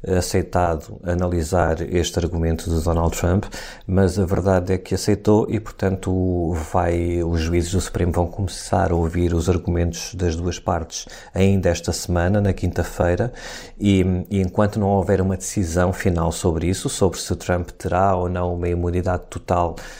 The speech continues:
eh, o Trump ou todos os presidentes dos Estados Unidos, de qualquer acusação criminal por, eh, por atos cometidos durante a sua presidência, essa decisão muito provavelmente só será conhecida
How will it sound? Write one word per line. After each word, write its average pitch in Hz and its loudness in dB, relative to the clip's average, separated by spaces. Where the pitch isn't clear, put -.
eh, 82 -4
o 80 -2
Trump 151 -2
ou 82 -2
todos 80 -4
os - -12
presidentes 82 0
dos - -12
Estados 85 -2
Unidos, 82 0
de 90 0
qualquer 98 0
acusação 92 -2
criminal 82 0
por, 85 2
eh, 82 2
por 85 0
atos 82 -2
cometidos 82 -2
durante 82 2
a - -2
sua 85 2
presidência, 87 2
essa 90 0
decisão 92 0
muito 92 2
provavelmente 92 0
só 95 -2
será 92 0
conhecida 90 0